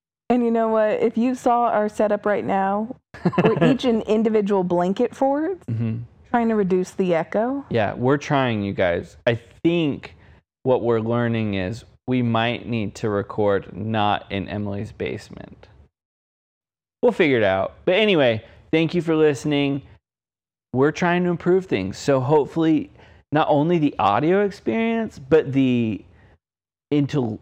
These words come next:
Speaker 2: no, the, the content experience. That's what I'm trying to say.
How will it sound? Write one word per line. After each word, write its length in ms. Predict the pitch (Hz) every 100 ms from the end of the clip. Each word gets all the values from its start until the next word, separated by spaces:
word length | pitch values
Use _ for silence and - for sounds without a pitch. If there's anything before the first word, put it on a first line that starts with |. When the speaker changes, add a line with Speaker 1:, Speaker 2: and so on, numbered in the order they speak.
| _ -
Speaker 2:
no, 460 | 120 104 92 71 _ _ - _ _ _ _ _ _ 131
the, 380 | 143 139 127 - - _ _ _ _ _ _ _ _ _ _ _ _ -
the 100 | 151
content 800 | - - 147 143 123 123 95 -
experience. 580 | 104 - 113 107 76 76
That's 240 | 135 113
what 80 | 113
I'm 120 | 104
trying 240 | - 110 110
to 60 |
say. 240 | - -